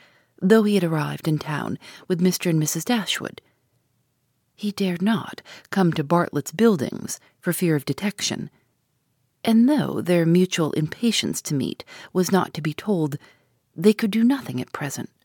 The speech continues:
but write. Edward assured them himself of his being in town within a very short time by twice calling in Berkeley Street. Twice was his card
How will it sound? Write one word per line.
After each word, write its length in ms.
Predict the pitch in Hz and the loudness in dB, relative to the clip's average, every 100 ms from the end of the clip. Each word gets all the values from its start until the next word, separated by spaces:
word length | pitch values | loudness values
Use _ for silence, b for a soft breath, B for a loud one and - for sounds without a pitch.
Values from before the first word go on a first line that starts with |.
| - | -4
but 240 | 160 175 | -2 0
write. 440 | 226 165 - _ - _ _ _ _ _ _ _ _ _ _ _ _ _ _ _ _ _ _ _ _ _ _ _ _ _ | 0 -2 -6 _ -20 _ _ _ _ _ _ _ _ _ _ _ _ _ _ _ _ _ _ _ _ _ _ _ _ _
Edward 380 | 262 320 - 381 | 4 4 4 2
assured 380 | 233 - 202 165 | 2 2 2 4
them 140 | 165 | 2
himself 680 | 151 156 151 - 151 - - | 4 0 0 0 0 -2 -10
of 80 | - | -2
his 220 | 180 156 | 0 0
being 260 | - 160 151 | 2 2 2
in 100 | 139 | 0
town 480 | - 160 - - - | -2 -6 -4 -6 -6
within 240 | 170 180 | -2 2
a 40 | 175 | 2
very 200 | 180 175 | 2 2
short 280 | - 170 - | 0 -2 -4
time 380 | - 190 160 139 B B B | -2 2 2 2 B B B
by 140 | - 202 | 0 0
twice 420 | 202 - 285 - | 2 2 2 2
calling 400 | - 131 123 131 | -4 -6 -6 -4
in 140 | - | -2
Berkeley 340 | 135 139 - 135 | -2 -2 -4 -8
Street. 460 | - 110 78 - - _ _ _ _ _ _ _ _ _ _ | -6 -6 -8 -12 -20 _ _ _ _ _ _ _ _ _ _
Twice 480 | - 294 175 - - B B | 4 4 4 -2 -10 B B
was 140 | 175 - | -4 -2
his 160 | 165 | -4
card 400 | - 180 170 165 | -2 -2 0 -2